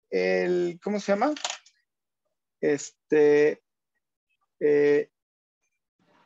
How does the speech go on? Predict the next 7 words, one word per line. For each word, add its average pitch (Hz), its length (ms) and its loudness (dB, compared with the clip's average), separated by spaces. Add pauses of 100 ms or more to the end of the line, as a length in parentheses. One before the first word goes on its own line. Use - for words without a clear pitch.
(720)
imagínense 240 600 -2
que 180 140 0
G, 262 340 0 (1600)
este, 147 400 -10
supónganse 208 680 -4
que 156 160 -4
G, 208 440 -2